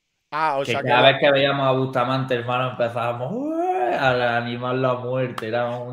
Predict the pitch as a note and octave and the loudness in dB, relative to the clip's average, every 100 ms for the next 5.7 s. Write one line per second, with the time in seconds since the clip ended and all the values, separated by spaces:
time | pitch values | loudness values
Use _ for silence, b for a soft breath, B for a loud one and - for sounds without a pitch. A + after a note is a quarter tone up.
0 | B2 A#2+ - A#2 A#2 - - F3 F3 F3+ | -6 -6 -4 -6 -6 -6 -2 -2 2 2
1 | F#3+ F3+ E3 D#3+ E3 D#3+ F3 F3 D#3 B2+ | 2 0 0 -2 -4 -6 -4 0 0 0
2 | C3+ C#3 - F#3 F3+ F#3 A3 A3 C4 C4 | -2 -8 -6 -6 -4 0 0 2 2 2
3 | B3 A#3+ B3+ G#3+ F3+ E3+ D#3+ D3+ F3+ F3 | 2 0 0 2 0 0 -4 -6 -6 -4
4 | G3 G3+ G3+ G3+ F3+ F3+ F3+ E3+ F3+ E3+ | -4 -4 -6 -6 -4 -4 -2 -6 -6 -6
5 | E3 E3 - C#3 C#3 - | -4 -4 -4 -6 -8 -10